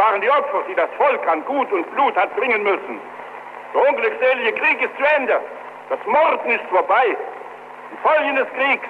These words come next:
Not und Elend, werden noch viele Jahre lang auf uns lasten.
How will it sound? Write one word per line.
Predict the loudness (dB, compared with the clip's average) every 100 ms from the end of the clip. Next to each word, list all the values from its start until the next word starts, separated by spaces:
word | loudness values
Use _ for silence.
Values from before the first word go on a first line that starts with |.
| -2
Not | 4 4 4 2
und |
Elend, | 2 2 4 4 2 -2 -8 -12 -14 -14 -6 0
werden | 0 2
noch | 0 0
viele | -2 -2 2
Jahre | 4 4 4
lang | 2 4
auf | 2 2
uns | -4 0
lasten. | -2 -2 -10